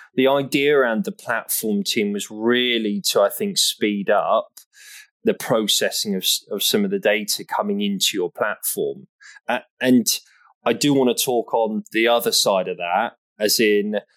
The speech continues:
the, the scale of that data when you do go global and some of those expected challenges.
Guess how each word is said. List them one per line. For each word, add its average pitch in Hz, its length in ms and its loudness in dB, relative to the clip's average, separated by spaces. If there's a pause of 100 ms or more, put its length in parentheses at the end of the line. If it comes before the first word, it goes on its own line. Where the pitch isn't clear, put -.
(200)
the, 107 180 2
the 107 100 -6
scale 107 480 0
of 101 120 -6
that 98 220 2
data 101 360 -4
when 101 260 -2
you 104 120 -8
do 104 340 0
go 98 240 2
global 104 480 0
and 92 140 -6
some 104 220 -2
of 98 40 -2
those 98 240 -2
expected - 640 -2
challenges. 98 1080 -2